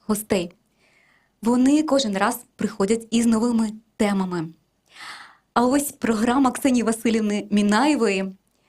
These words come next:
«Як вижити», «Поради психолога» до кінця цього місяця буде розкривати нам дуже важливі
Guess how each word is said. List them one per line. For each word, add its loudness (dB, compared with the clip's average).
«Як -2
вижити», 0
«Поради 0
психолога» 0
до 4
кінця 0
цього -2
місяця 0
буде 0
розкривати 0
нам 0
дуже 0
важливі 0